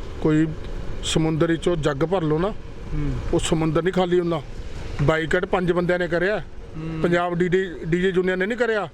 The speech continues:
Speaker 1: ਪੰਜਾਬ ਡੀ ਜੇ ਯੂਨੀਅਨ ਨੂੰ ਅੱਜ ਵੀ ਕੰਮ ਦਊਗੀ, ਇਹਨੂੰ ਕੱਲ੍ਹ ਵੀ ਕੰਮ ਦਊਗੀ।
Speaker 2: ਹੂੰ।
Speaker 1: ਉਹ ਨਹੀਂ ਤਾਂ ਉਸੇ ਦੇ ਕੰਮ ਨੂੰ ਦਿੱਤੇ ਨੂੰ।
Speaker 2: ਹੂੰ।
Speaker 1: ਕੋਈ ਦਸ ਬੰਦੇ ਜਾ ਕੇ ਸਮੁੰਦਰ 'ਚੋਂ, ਸਮੁੰਦਰ ਦਾ ਪਾਣੀ ਲੈ ਕੇ ਕਹਿ ਦਿੰਦੇ ਸਮੁੰਦਰ ਖਾਲੀ ਕਰਤਾ, ਉਹ ਨਹੀਂ ਹੋਣਾ।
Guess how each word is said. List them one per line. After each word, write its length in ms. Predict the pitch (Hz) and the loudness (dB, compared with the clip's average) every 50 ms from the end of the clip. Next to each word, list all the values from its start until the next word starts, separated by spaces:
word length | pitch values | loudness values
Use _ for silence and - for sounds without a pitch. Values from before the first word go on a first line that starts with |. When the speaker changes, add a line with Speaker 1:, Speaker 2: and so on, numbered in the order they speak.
| - - - - - - - - - - - | -12 -14 -12 -12 -12 -12 -12 -14 -12 -8 -4
Speaker 1:
ਪੰਜਾਬ 340 | - 175 175 185 185 190 190 | -2 0 2 2 2 2 0
ਡੀ 120 | 175 185 180 | 0 0 2
ਜੇ 100 | 190 190 | 2 2
ਯੂਨੀਅਨ 200 | 190 208 220 233 | 2 2 0 0
ਨੂੰ 140 | 233 226 208 | 0 0 0
ਅੱਜ 140 | 190 156 180 | -2 -2 -4
ਵੀ 60 | 185 | -4
ਕੰਮ 260 | 185 233 226 220 233 | -2 -2 0 0 0
ਦਊਗੀ, 260 | 226 247 233 214 247 247 | 0 -2 -2 0 0 0
ਇਹਨੂੰ 140 | 247 247 | 0 -2
ਕੱਲ੍ਹ 260 | - - 269 - 302 320 | -2 -2 -2 2 2 2
ਵੀ 100 | 311 254 | 2 2
ਕੰਮ 220 | 269 247 233 214 | 2 0 0 2
ਦਊਗੀ। 320 | 202 208 190 165 160 151 - - | 2 0 0 -2 -6 -10 -12 -14
Speaker 2:
ਹੂੰ। 160 | - - 147 131 - - - - - | -14 -16 -16 -16 -16 -18 -18 -2 2
Speaker 1:
ਉਹ 120 | 202 202 220 | 2 2 4
ਨਹੀਂ 100 | 247 262 | 4 2
ਤਾਂ 80 | 269 | 2
ਉਸੇ 200 | 269 - - 269 | 2 0 0 -2
ਦੇ 80 | 269 262 | 0 0
ਕੰਮ 160 | 254 247 240 | 0 0 0
ਨੂੰ 100 | 240 226 | -2 -4
ਦਿੱਤੇ 200 | 202 180 - 208 | -4 -2 -2 0
ਨੂੰ। 140 | 190 170 151 - - - 160 | 0 -2 -4 -8 -14 -14 -12
Speaker 2:
ਹੂੰ। 100 | 156 147 | -4 -2
Speaker 1:
ਕੋਈ 100 | 226 220 | 0 2
ਦਸ 280 | 180 196 196 202 - | 2 2 0 2 0
ਬੰਦੇ 380 | 240 202 220 208 208 226 233 240 | 0 0 2 2 2 2 2 2
ਜਾ 140 | 220 208 208 | 0 0 0
ਕੇ 180 | 196 233 233 214 - - - - - | 0 -2 -2 -2 -6 -12 -20 -18 -10
ਸਮੁੰਦਰ 400 | - - 208 208 214 185 220 220 | -4 -2 0 0 2 2 0 0
'ਚੋਂ, 180 | 196 240 233 220 | 2 0 0 0
ਸਮੁੰਦਰ 340 | - 220 214 214 208 220 | 0 -2 -2 -2 0 0
ਦਾ 80 | 226 233 | 0 -2
ਪਾਣੀ 300 | - - 214 208 220 226 | -2 -2 0 0 0 0
ਲੈ 120 | 220 214 | 0 -2
ਕੇ 120 | 208 208 226 | -2 -2 -4
ਕਹਿ 140 | 202 220 220 | -4 -4 -2
ਦਿੰਦੇ 180 | 240 240 226 | -2 -4 -4
ਸਮੁੰਦਰ 300 | 175 226 220 220 214 240 | -4 -4 -2 -2 -2 -2
ਖਾਲੀ 260 | - 202 202 214 233 | -2 -2 -2 -2 -2
ਕਰਤਾ, 320 | 202 220 208 180 190 185 170 - - - - - - - - | -2 -4 -4 -4 -4 -6 -6 -8 -12 -20 -20 -20 -8 0 2
ਉਹ 140 | 202 202 220 | 2 2 4
ਨਹੀਂ 120 | 262 285 | 4 2
ਹੋਣਾ। 340 | 247 254 254 254 233 202 | 2 2 2 0 0 -2